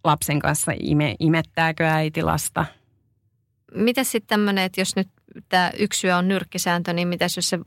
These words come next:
Speaker 2: lapsi vaihtelee parikin kertaa viikossa sitten kotia?
Speaker 1: No se on siinä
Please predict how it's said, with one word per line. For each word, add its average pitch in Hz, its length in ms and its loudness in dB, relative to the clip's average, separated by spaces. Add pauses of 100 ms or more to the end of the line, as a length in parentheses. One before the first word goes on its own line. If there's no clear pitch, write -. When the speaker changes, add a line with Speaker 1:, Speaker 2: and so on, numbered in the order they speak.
Speaker 2:
lapsi 180 360 0
vaihtelee 175 500 0
parikin 180 360 0
kertaa - 420 -2
viikossa 214 400 -4
sitten - 420 -2 (880)
kotia? 202 400 0 (600)
Speaker 1:
No 120 120 6
se 226 220 2
on 233 140 2
siinä 247 300 2